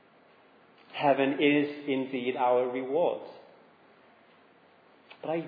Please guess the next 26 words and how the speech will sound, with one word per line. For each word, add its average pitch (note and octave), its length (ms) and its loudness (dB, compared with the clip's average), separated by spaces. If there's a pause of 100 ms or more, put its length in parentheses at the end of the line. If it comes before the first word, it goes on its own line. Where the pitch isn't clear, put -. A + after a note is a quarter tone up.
wonder F3+ 320 2
whether C3 280 4
there's A#2+ 280 0
more B2 580 10
to A#2+ 60 0
it G2+ 140 2
than G#2 140 -2
that. F#2+ 160 -2 (100)
When A2+ 100 -2
I A2 80 2
read A#2+ 360 2
the A#2+ 40 -2
New A2+ 120 0
Testament, G#2+ 460 -2
it - 140 -8
seems D3 340 4
that B2+ 140 2
there C3+ 180 12 (600)
is D3 200 8 (240)
some F3 280 8
kind G2+ 380 2
of A#2 160 2 (260)
reward B2+ 600 6 (340)
for C3+ 100 0
specific - 720 -4
things. G#2 300 -6